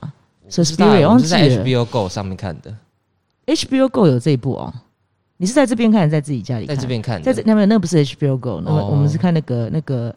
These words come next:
Speaker 1: Amazon
Speaker 2: 哦，
Speaker 1: Video
Speaker 2: Amazon。
Speaker 1: Prime，对，对，对。有会员真好。
Speaker 2: 真的。
Speaker 1: <laughs> 那部就讲跳舞嘛。
Speaker 2: 对。
Speaker 1: 然后它里面有一直折一直，那部，对啊，我们晚一点再来 Google 一下那部电影叫什么，那真的，
Speaker 2: 好啊。
Speaker 1: 真的好看。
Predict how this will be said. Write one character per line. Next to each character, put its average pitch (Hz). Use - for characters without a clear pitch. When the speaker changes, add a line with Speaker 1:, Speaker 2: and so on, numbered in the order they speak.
Speaker 1:
Amazon 147
Speaker 2:
哦， 92
Speaker 1:
Video 147
Speaker 2:
Amazon。 87
Speaker 1:
Prime， 127
对， 135
对， 127
对。 -
有 143
会 175
员 135
真 143
好。 -
Speaker 2:
真 120
的。 120
Speaker 1:
<laughs> -
那 277
部 247
就 254
讲 147
跳 160
舞 50
嘛。 50
Speaker 2:
对。 101
Speaker 1:
然 147
后 160
它 156
里 139
面 135
有 127
一 -
直 131
折 131
一 131
直， 135
那 247
部， 226
对 185
啊， 147
我 143
们 147
晚 143
一 175
点 156
再 147
来 131
Google 143
一 -
下 139
那 143
部 143
电 139
影 -
叫 127
什 -
么， -
那 208
真 202
的， 175
Speaker 2:
好 -
啊。 -
Speaker 1:
真 202
的 180
好 -
看。 131